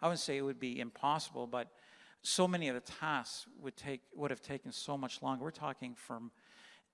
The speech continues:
taking out the old roof or, or building up the, the, the, the walls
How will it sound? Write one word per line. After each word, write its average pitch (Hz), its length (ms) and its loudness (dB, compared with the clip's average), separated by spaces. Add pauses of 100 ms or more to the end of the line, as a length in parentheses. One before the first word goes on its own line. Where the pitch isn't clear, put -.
(800)
taking 160 420 2
out 135 220 2 (280)
the 135 140 0
old 139 320 4
roof 139 580 0 (520)
or, 117 440 -4 (220)
or 127 200 -4 (460)
building 147 400 2
up 135 280 -4
the, 123 140 -6 (100)
the, 123 100 -4 (240)
the, 127 140 -2 (340)
the 123 80 -4
walls 135 640 0